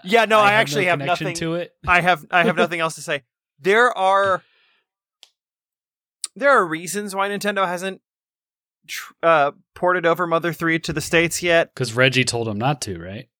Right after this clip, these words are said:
Speaker 1: No, it's, it's basically, like, there's some cultural stuff that's a little awkward, that'll be, that'll be tough to do. I eventually think, I don't know, they could, they could probably do it. Originally, the argument was that it was too text heavy, that it was, most of the game
Speaker 2: But
Speaker 1: is text,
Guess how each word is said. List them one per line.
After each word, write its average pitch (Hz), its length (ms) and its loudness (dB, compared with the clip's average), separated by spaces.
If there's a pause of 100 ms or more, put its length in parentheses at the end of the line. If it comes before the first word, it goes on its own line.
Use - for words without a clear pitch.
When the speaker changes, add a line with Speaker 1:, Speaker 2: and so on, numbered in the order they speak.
(240)
Speaker 1:
No, 196 500 4
it's, 185 400 2
it's 175 220 0
basically, 190 460 -2
like, 156 220 0
there's 170 160 -2
some 156 160 -6
cultural 151 400 -2
stuff 151 260 -2
that's - 140 -18
a 160 60 -8
little 151 200 -6
awkward, 139 460 -2
that'll 135 160 -6
be, 135 240 -10 (100)
that'll 135 220 -14
be 135 80 -10
tough 135 240 0
to - 80 -20
do. 135 260 -6 (500)
I 208 180 4 (100)
eventually 175 480 -2
think, 160 240 -4 (840)
I 151 60 -10
don't 143 100 -8
know, 117 180 -10
they 185 100 -4
could, 185 180 -8
they 214 160 -2
could - 160 -10
probably 139 240 0
do 127 140 -6
it. - 100 -10 (300)
Originally, 196 580 2
the 175 160 -2
argument 151 520 0
was 139 400 0
that 143 180 2
it 123 80 -4
was 139 140 -10
too 175 160 -6
text - 320 -2
heavy, 110 320 -8
that 127 140 -6
it 123 120 -4
was, 120 560 -8 (100)
most 175 320 0
of 175 60 -8
the 156 60 -6
game 160 180 2
Speaker 2:
But 156 80 4
Speaker 1:
is - 120 -2
text, - 440 0